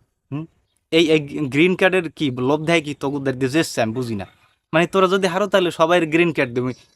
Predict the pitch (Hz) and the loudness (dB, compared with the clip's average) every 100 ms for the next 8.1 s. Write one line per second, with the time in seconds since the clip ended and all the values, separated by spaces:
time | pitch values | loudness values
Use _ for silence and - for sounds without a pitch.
0 | - 160 180 170 196 - 190 196 175 190 | -2 0 0 0 0 0 0 0 2 0
1 | - 151 147 143 143 123 _ - 131 131 | 0 -4 -2 -2 -4 -8 _ -6 0 0
2 | 113 151 - 104 - _ - 233 233 226 | 2 0 0 -12 -16 _ 2 4 4 0
3 | - 214 - 214 190 180 160 196 196 190 | 2 2 2 -4 0 0 0 -4 -4 -2
4 | 190 170 - 156 123 113 110 _ - 226 | -4 -2 2 2 0 -10 -16 _ 0 2
5 | 208 190 180 170 160 175 175 170 165 135 | 0 -2 0 0 2 0 -2 2 2 2
6 | 143 - 170 160 156 190 - 226 220 139 | -8 -4 0 0 0 -6 -4 -6 -4 -2
7 | 147 139 131 131 123 147 - 117 107 - | 0 2 0 0 -2 -2 -4 -6 -6 -8